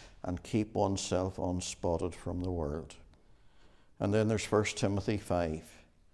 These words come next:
the passage that deals with the responsibility of the church to care for its widows, honor widows who are really widows, it says. You see, these things matter.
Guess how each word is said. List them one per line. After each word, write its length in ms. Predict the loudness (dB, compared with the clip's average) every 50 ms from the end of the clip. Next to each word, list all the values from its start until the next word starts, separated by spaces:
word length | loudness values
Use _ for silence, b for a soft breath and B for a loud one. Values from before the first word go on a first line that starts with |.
| -20 _ -20 -20 -20 -20
the 80 | -14
passage 480 | -4 0 2 2 2 2 0 -2 0 -2
that 160 | -4 -2 0
deals 320 | 2 2 2 2 0 -2 -4
with 160 | -4 -4 -2
the 80 | -2
responsibility 1000 | 0 0 -2 -2 -2 0 2 2 2 0 -2 0 2 2 4 4 2 2 0 0
of 140 | 0 0 -2
the 80 | -4 -6
church 480 | -4 -2 0 0 0 0 -2 -8 -12
to 300 | -6 -4 -2 -2 -2 -2 B B B B B B B B -8
care 300 | -4 0 0 2 0 0
for 180 | 2 2 4
its 160 | 4 2 0 0
widows, 480 | 0 2 2 2 0 -2 -2 -2 -4 -4 -2
honor 320 | 0 0 2 2 0 0 2
widows 520 | 2 2 2 4 2 0 0 -2 -4 -2
who 200 | -2 0 0 0
are 280 | 0 0 0 -2 -4 -4 -8 -6
really 380 | -2 -2 0 2 2 2 2
widows, 480 | 2 2 2 2 2 0 0 -2 -4 -6
it 120 | -8 -8
says. 520 | -6 -4 -2 -2 -2 -4 -6 -10 -14 -16 -18 -20
You 80 | -20 -20 -20 -20 -20 b b b b b b b b b b b b b b -20 -18
see, 200 | -6 -2 0 2
these 280 | 4 4 2 2 0 -2
things 320 | -2 -2 0 0 0 -2
matter. 420 | -2 -2 -2 -2 -2 -4 -6 -10